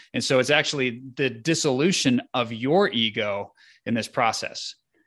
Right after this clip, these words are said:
And now it'd be very easy to indict that first mountain, though, and say, "Yeah, that, that success mountain, that's just the selfish people. That's what they go for." I, that's not the point. You actually need to have some success first. You have to create and have your own success summit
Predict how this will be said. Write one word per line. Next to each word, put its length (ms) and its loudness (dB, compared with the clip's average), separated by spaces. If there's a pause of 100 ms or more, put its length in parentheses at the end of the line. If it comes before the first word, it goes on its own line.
(140)
And 140 4
now 180 6
it'd 120 2
be 80 2
very 260 4
easy 280 0
to 140 -4
indict 380 2
that 160 0
first 280 -6
mountain, 280 -2
though, 160 -6
and 100 -10
say, 160 -4
"Yeah, 300 2
that, 220 2
that 180 2
success 400 0
mountain, 300 0
that's 200 -2
just 140 -10
the 80 -8
selfish 400 0
people. 260 -6
That's 160 0
what 80 -8
they 120 0
go 120 -4
for." 220 -10 (340)
I, 280 2
that's 260 2
not 140 2
the 60 0
point. 280 0 (300)
You 140 4
actually 280 2
need 140 2
to 80 2
have 160 4
some 160 -4
success 400 -2
first. 420 -6
You 140 -2
have 340 0
to 100 0
create 600 -2
and 100 -4
have 200 0
your 180 2
own 180 2
success 540 -2
summit 360 -2